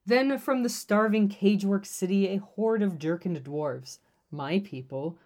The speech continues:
with flayers' knives, running, scaling, hacking, and green blubbery whale meat."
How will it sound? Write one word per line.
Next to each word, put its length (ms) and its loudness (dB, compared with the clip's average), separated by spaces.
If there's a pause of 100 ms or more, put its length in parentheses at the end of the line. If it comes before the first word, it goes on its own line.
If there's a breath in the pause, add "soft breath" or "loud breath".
(120 soft breath)
with 140 -12
flayers' 520 2
knives, 460 -4 (220 soft breath)
running, 520 -2 (120)
scaling, 680 -8 (140 soft breath)
hacking, 720 -12
and 160 -8
green 500 -10
blubbery 640 -10
whale 340 -8
meat." 380 -12